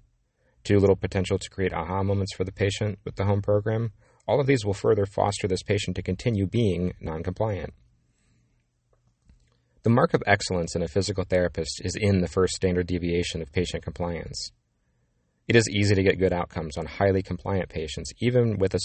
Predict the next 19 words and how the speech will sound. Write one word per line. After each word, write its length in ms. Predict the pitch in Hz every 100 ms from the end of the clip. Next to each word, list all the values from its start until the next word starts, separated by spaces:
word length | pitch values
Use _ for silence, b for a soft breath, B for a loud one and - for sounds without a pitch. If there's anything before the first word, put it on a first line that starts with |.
| 95
subpar 460 | 92 98 90 85 - -
home, 200 | 101 107 101
home 160 | 101 92
program. 520 | 120 107 - - - _ _ _ _ _ _ _ _
It 80 | -
is 100 | 92
impossible 640 | 90 - 127 131 113 92 87
to 100 | 82
get 200 | 87 90
good 140 | 90
outcomes 460 | 82 85 85 85 85
on 80 |
a 80 | 82
willfully 420 | 85 90 - 90
noncompliant 680 | 82 107 147 - 85 82 80
patient, 340 | - 78 - -
no 80 | 90
matter 160 | 87
how 200 | 87 92